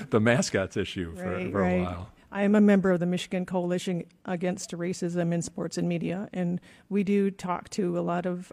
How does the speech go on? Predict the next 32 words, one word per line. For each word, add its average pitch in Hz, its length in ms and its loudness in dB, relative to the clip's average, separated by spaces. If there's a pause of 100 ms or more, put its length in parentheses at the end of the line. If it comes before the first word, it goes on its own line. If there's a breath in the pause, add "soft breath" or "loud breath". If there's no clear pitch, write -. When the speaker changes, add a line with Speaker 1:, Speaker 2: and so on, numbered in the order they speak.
Speaker 2:
uh, 170 200 -6 (260)
educators, 220 640 -2 (540 loud breath)
and, 175 580 -2
um, 165 560 -2
it 175 140 -6
was 180 120 -4
one 180 140 -2
of 170 100 -2
our 165 140 -2
foc-, 170 380 -8
my 202 180 0
focus 185 540 -6 (100)
as 175 300 -2 (100)
a 170 320 -6
K 180 240 -8
College 170 680 -6 (120)
Arcus 185 420 -4
Fellow. 180 440 -4 (520 loud breath)
Um, 185 600 -6
so 180 500 2
it 190 180 4
is 202 160 6
a 196 60 -2
problem. 196 540 2 (520 soft breath)
Uh, 180 340 -6
our 175 160 0
people 190 300 -4
have 175 140 -4
been 170 180 -4
tokenized 180 720 0
and 170 140 -2
misrepresent-, 170 760 -6